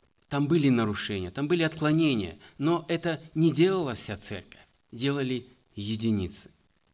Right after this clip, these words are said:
Я думаю, это нам надо помнить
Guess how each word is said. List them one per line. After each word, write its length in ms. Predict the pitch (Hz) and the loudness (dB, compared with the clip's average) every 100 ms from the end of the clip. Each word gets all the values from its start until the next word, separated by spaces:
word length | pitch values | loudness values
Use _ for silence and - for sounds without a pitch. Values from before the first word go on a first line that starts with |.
| _ _ _ _ _ _ _ _ _ - | _ _ _ _ _ _ _ _ _ -8
Я 120 | 110 | -4
думаю, 240 | 110 107 | -2 -2
это 140 | 104 104 | -4 -4
нам 200 | 101 98 | -4 -6
надо 200 | 87 92 | -6 -8
помнить 500 | - 117 110 95 | -6 -4 -4 -8